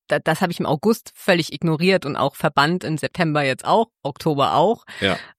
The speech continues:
Speaker 1: Aber jetzt so langsam, ne? Hm, also diese Woche war zumindest das erste Päckchen Stollengebäck im Einkaufswagen drin.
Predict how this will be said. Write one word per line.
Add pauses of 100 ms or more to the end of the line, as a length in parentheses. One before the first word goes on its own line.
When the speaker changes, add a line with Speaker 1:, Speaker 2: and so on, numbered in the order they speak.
(120)
Speaker 1:
Aber
jetzt
so
langsam,
ne? (400)
Hm, (220)
also
diese
Woche (120)
war
zumindest
das
erste
Päckchen
Stollengebäck
im (120)
Einkaufswagen
drin.